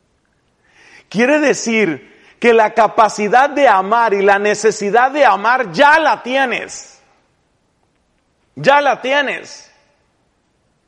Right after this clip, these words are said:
Eso ya te lo ha dado Dios. Esa capacidad de amar ya es un don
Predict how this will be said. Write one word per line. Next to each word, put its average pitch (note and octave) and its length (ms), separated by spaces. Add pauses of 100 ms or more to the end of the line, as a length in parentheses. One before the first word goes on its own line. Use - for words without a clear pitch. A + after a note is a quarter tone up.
(500)
Eso C4 280
ya C#4 280
te C4+ 100
lo A#3 160
ha B3 80
dado C4+ 400
Dios. C3+ 680 (1800)
Esa C#4 500
capacidad G3 640
de B3+ 100
amar G#3 460
ya B3+ 300
es A#3+ 160
un A3 260
don A#3+ 600